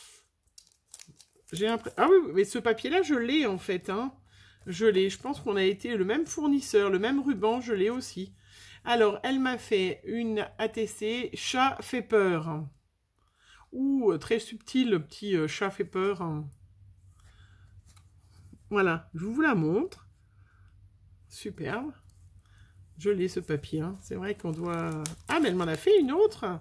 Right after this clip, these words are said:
Halloween. Alors, je les enlève du petit papier, je vais récupérer les petits papiers parce que je vais les mettre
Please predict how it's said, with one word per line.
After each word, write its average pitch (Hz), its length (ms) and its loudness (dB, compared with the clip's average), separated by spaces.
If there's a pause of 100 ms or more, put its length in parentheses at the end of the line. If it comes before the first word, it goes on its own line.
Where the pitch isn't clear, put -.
(540)
Halloween. 247 580 4 (1900)
Alors, 175 80 -8
je 165 60 -10
les 175 120 -6
enlève 202 180 -2
du 208 100 -8
petit 196 180 -10
papier, 220 260 0
je 247 60 -6
vais 220 60 -4
récupérer 185 300 -2
les 208 60 4
petits - 140 -14
papiers 208 260 0
parce 240 100 -10
que 208 100 -4
je 165 60 -6
vais 175 100 0
les 175 60 0
mettre 202 280 -2